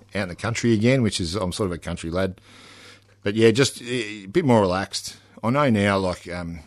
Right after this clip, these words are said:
I look back on how I reacted sometimes with my gambling, uh, with my kids,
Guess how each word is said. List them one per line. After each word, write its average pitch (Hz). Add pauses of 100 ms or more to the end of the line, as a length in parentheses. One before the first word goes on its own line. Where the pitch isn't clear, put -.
(180)
I 87
look 90
back 85
on 82 (640)
how 90
I 87
reacted 85
sometimes 87
with 87
my 80
gambling, 95 (320)
uh, 87
with 87
my 76
kids, 135